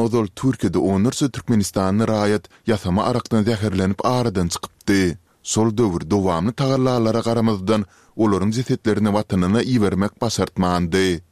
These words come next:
Türkmenistandaky işsizlik zerarly zähmet migrasiýasyna baş urýan türkmenistanlylaryň Türkiýede uçuraýan kynçylyklary, käte olaryň gümürtük ýagdaýda öldürülmegi barada çykýan habarlar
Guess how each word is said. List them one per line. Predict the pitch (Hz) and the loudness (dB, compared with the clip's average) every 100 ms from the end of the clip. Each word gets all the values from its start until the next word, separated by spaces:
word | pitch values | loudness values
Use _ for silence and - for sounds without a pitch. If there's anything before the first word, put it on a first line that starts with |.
| _ _ _ - | _ _ _ -16
Türkmenistandaky | - - 95 90 101 90 87 87 147 | -6 -2 0 0 0 0 0 -2 -2
işsizlik | 139 - 120 117 - | -4 -2 -2 -2 0
zerarly | 135 123 117 113 117 | 0 0 0 0 -2
zähmet | 90 98 131 135 | 0 -4 -2 -2
migrasiýasyna | 147 123 120 117 117 120 113 101 | -2 0 -2 -2 -2 0 0 0
baş | 117 - | -2 0
urýan | 127 120 | 0 0
türkmenistanlylaryň | 117 - 113 107 120 110 107 107 110 107 92 _ | -2 -2 0 0 0 0 2 2 0 -2 -6 _
Türkiýede | - 123 131 143 139 120 | -2 -2 0 -2 -2 -2
uçuraýan | - 110 104 110 | 0 0 2 -2
kynçylyklary, | - 117 101 98 87 92 90 92 76 _ _ _ | -2 -2 0 -2 -2 0 2 0 -2 _ _ _
käte | - 113 - | -2 0 2
olaryň | 139 110 110 104 | 2 2 0 2
gümürtük | 107 92 - - | 2 2 -2 -2
ýagdaýda | 139 123 120 120 113 | -2 0 0 2 2
öldürülmegi | 110 104 92 87 90 | 2 0 2 0 0
barada | 117 135 120 113 | 0 0 0 -2
çykýan | 107 - 110 120 | -4 -2 -2 0
habarlar | 127 117 110 107 107 | 0 0 2 2 2